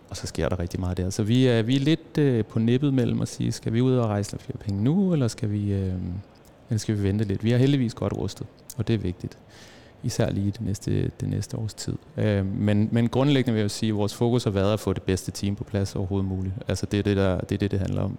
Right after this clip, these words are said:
Vi skal have de bedste mennesker ind, og så skal vi... Øh, så skal vi bygge det her. Så vi regner med at have en første version ude i start, slutningen eller starten næste år, så vi kan begynde at onboard brugere på.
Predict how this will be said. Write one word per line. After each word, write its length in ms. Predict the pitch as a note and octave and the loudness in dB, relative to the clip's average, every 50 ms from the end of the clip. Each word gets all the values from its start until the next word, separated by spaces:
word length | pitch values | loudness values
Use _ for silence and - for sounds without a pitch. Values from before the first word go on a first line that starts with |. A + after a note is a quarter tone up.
| - - | -8 -8
Vi 80 | - | -8
skal 140 | A2 - A2+ | -4 -2 0
have 40 | G#2 | -2
de 60 | G#2 | 0
bedste 280 | - A#2 A2+ - - A2 | 0 0 -2 0 -2 -2
mennesker 320 | A2 A2 G#2+ - - A2 | -2 -2 -2 -2 0 0
ind, 180 | A2+ A2+ A2+ - | 0 0 -2 -4
og 100 | A2 A2 | -6 -6
så 120 | - G#2+ | -6 -6
skal 200 | G2+ - - G#2 | -8 -4 -4 -2
vi... 220 | G#2 G2+ F#2+ G2 | -2 -2 0 0
Øh, 180 | G2 G2+ G2 A2 A#2 - - - - - - - - - - - - | 0 0 0 -2 -4 -6 -12 -20 -20 -20 -20 -20 -20 -20 -20 -20 -18
så 120 | - - - | -8 -6 -6
skal 180 | - - G2+ | -6 -4 -4
vi 60 | G2+ | -4
bygge 200 | G2+ - G2+ G2+ - | -4 -4 -8 -6 -4
det 80 | - G#2 | -4 -2
her. 140 | G#2+ G#2+ - - - - - | -2 -4 -4 -6 -12 -16 -16
Så 260 | - - - A2+ G2+ G2 | -12 -6 -2 0 0 2
vi 120 | G2 A2 | 2 2
regner 240 | G#2+ A#2+ C3 C3+ C3 | 2 2 2 2 4
med 140 | B2+ B2 A#2+ | 4 4 4
at 120 | A2+ G#2+ | 2 2
have 260 | F#2 G#2 G2 G2+ G2+ | 2 2 2 2 0
en 120 | G2 F#2+ F#2+ | 0 -2 -2
første 300 | - A2+ A#2 - - - | -2 -2 -2 -2 -2 -2
version 340 | B2+ - - B2+ B2 B2+ | -4 -2 -2 -4 -2 0
ude 300 | B2 B2 B2 B2+ C3 C3 - | 2 2 4 4 2 2 0
i 260 | - A2+ A2 A2 A2 A2+ | -2 -4 -2 -2 -4 -4
start, 440 | A#2 - A#2+ B2 - - - - - - - - - - | -4 -2 -2 -2 -2 -4 -8 -10 -20 -20 -20 -20 -20 -20
slutningen 420 | - - D#3 D3+ - D#3+ D#3 C#3+ C3+ | -6 0 0 0 2 0 -2 -2 -2
eller 120 | C3 B2+ | -4 -4
starten 280 | - - - - B2 A#2 | -4 -4 -4 -2 -2 -4
næste 220 | A#2+ - - C3+ | -4 -4 -4 -4
år, 140 | B2+ - C3+ - - - - - - - - - - - | -4 -4 -8 -12 -16 -20 -20 -20 -20 -20 -20 -20 -20 -18
så 120 | - - | -8 -4
vi 100 | B2+ A#2+ | -4 -2
kan 80 | A2 A2+ | -2 0
begynde 280 | - A2 A2 A#2 A#2+ G#2+ | 0 0 0 2 2 2
at 40 | |
onboard 300 | G#2 A2 A2+ A#2 A2 G#2+ | 2 0 0 0 -2 -4
brugere 320 | - G#2 G#2+ G#2+ A2+ A#2 A#2 | -2 -4 -2 -2 -2 -2 -2
på. 200 | - A#2 B2 | -4 -6 -6